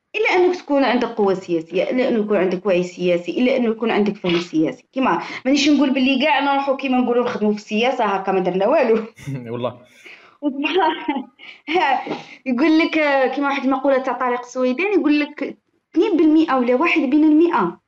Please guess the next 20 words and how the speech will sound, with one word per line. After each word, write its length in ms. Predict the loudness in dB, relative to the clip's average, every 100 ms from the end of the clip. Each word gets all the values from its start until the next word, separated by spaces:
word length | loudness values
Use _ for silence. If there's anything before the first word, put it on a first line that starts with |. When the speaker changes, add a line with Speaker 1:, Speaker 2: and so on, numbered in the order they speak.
| _ _ _ _ _ _ -10
Speaker 1:
من 80 |
سكان 420 | -6 -8 -4 -2 0
العالم 480 | 0 0 0 0
هم 180 | -2 -2
القادة. 800 | -2 -4 -6 -4 -2 0 -4 -8 _ _ _ _ _ -14
Speaker 2:
مم. 300 | -14 -14 _ -4
لوجيك. 540 | -2 -2 -6 -14 -20 _ _ _ _ _ _ -20 -20 _ _ _ _ _ _ _ _ _ _ _ _ -6
Speaker 1:
فوالا. 300 | -4 -4 -8 _ _ _ _ _ _ _ _ -20 -10 -8 -6
فأنا 300 | -4 -2 -2
نشوف 220 | 0 0 2
زعما 260 | 2 2
هذوك 420 | 4 2 2 0
الفئة 360 | -4 -2 -2 0 0
لازم 240 | 0 0 0
يكونوا 380 | 0 0 0
في 80 | -2
ال-، 560 | -4 0 2 4 2 -2
في 60 |
المناصب 460 | -2 0 0 -2 -6
السياسية 720 | -10 -2 0 0 0 -2 -2